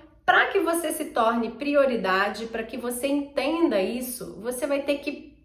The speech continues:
perceber uma coisa, né? Você, quando coloca uma pessoa como prioridade na sua,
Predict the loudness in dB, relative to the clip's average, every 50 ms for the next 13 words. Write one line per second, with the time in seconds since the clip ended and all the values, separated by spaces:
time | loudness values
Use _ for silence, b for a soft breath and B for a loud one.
0 | _ _ _ _ 0 0 0 0 0 0 -2 0 0 2 2 2 0 0 -2 -2
1 | -2 0 0 0 0 -2 -6 -10 -14 -16 -20 -20 -12 -6 -4 -2 -2 -4 -6 B
2 | B B B B B B B B B B B B 0 2 2 2 2 0 2 2
3 | 2 0 -2 2 4 4 6 6 2 0 2 2 2 2 4 4 4 2 2 0
4 | -2 -6 -10 -10 -12 -12 -14 -18 -20 _ _ -4 -2 -2 0 0 0 0 0 0
5 | 0 0 2 2 2 2 0 -2 -2 -4 -4 -6 -4 -2 0 2 4 4 4 2
6 | 2 2 2 4 4 2 2 -2 -4 -6 -10 -12 -14 -16 -18 -12 -8 -6 -6 -4
7 | -4 -4 -4 -2 -2 -4 -4 -6 -8 -10 -12